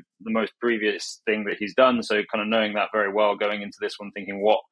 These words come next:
what is it he's gonna want out of us for this one?" And it was, you know, as you'd kind of expect, a very big departure f-, from that. So very early on,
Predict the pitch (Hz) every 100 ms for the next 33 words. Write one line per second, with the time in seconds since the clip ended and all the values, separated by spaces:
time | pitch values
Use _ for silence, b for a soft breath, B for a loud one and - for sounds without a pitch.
0 | B B B B 127 120 110 117 117 110
1 | 113 110 117 101 90 98 104 - 104 113
2 | 110 98 92 98 80 110 104 92 104 87
3 | 90 _ - 98 92 101 98 104 95 92
4 | - 104 - 95 98 92 104 90 101 -
5 | 104 - - 101 92 - _ _ - 135
6 | 131 104 92 - 117 107 117 131 120 120
7 | 117 120 113 110